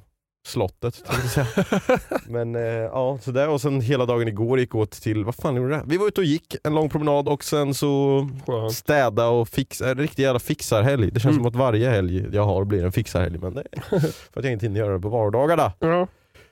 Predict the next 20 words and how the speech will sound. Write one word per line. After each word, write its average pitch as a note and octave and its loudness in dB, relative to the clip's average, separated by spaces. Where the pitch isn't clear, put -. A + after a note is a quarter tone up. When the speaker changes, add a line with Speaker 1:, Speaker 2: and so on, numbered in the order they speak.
Speaker 1:
Sen F3+ 0
har G3 0
jag G#3 0
inte F3 -2
gjort G3+ -4
så G#3+ -2
mycket, C3+ 0
men E3 2
i F3 2
helgen D3+ 2
så F3 2
ska - -2
jag F3 4
åka F3 2
till D3 -10
Skåne D3 0
Speaker 2:
Ah, F#3+ 0
Speaker 1:
den F#3+ 2
här G#2 2
helgen. F2 -2